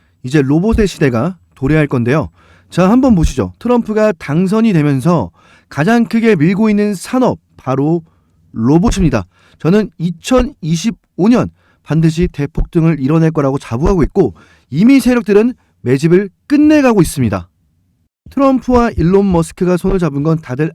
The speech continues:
아실 거라고 생각이 됩니다. 자, 여기 보시면 에이아이, 로봇,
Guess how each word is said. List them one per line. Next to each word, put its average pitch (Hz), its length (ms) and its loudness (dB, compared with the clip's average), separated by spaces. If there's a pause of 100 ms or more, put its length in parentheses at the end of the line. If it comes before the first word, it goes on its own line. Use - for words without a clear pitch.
아실 139 320 -6
거라고 147 480 -4
생각이 160 380 -4
됩니다. 98 360 -8 (420)
자, 135 100 -2
여기 170 180 0
보시면 170 480 0 (160)
에이아이, 214 680 0 (280)
로봇, 147 440 -2